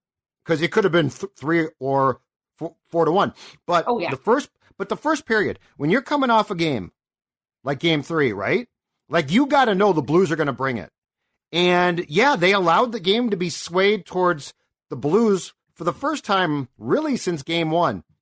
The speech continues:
Speaker 1: I'm with you. I was, I was disappointed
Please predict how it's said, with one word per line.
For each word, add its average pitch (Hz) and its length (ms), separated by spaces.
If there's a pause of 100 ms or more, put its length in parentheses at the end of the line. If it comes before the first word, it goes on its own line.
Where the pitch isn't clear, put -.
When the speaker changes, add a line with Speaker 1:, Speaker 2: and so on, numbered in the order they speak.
(140)
Speaker 1:
I'm 190 160
with 180 180
you. 113 180
I 143 120
was, 147 180 (160)
I 175 220
was 226 180
disappointed 165 720